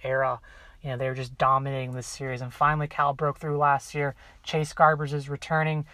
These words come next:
That defense is gonna be just as good. Uh, defensive coordinator remained intact despite some rumors that he might be moving. So, yeah, California is gonna be good next year. I expect them to beat the Tree, especially 'cause the game's out there,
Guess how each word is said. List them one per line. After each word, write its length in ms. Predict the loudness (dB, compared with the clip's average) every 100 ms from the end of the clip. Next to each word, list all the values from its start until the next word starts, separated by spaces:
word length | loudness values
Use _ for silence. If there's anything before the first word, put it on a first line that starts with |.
| -8
That 160 | -4 -2
defense 400 | -2 -4 -4 -6
is 60 | -4
gonna 200 | -4 -2
be 100 | -4
just 300 | -6 -4 -6
as 140 | -6
good. 400 | -2 2 2 0 -10 -20 -20 -8 0
Uh, 280 | 4 4 2
defensive 400 | 0 -2 -4 -6
coordinator 460 | 0 2 2 0
remained 320 | 0 0 -2
intact 460 | -2 2 6 6 4
despite 320 | -6 -4 -4
some 200 | -4 -2
rumors 260 | 0 0 -2
that 100 | -2
he 80 | -2
might 160 | -4
be 80 | -4 -2
moving. 360 | -2 -2 -2 -6 -12 -20 -20
So, 420 | -18 -2 2 2 2
yeah, 320 | 2 4 2
California 880 | 2 0 0 -2 0 2 2 0 -2 -14 -20 -10
is 140 | -8 -4
gonna 160 | -4
be 80 | -4
good 220 | -2 0
next 340 | 0 -4 -4 -2
year. 160 | 0
I 40 | 0
expect 400 | -2 -2 -2 -2
them 120 | -6
to 80 | -4
beat 180 | -6
the 100 | -6
Tree, 440 | -10 -4 -2 -2 -6 -12 -18
especially 520 | -14 -2 2 2 -2
'cause 200 | -6 -6
the 80 | -4
game's 320 | -4 -4 0
out 200 | 0 0 -2
there, 300 | -2 -2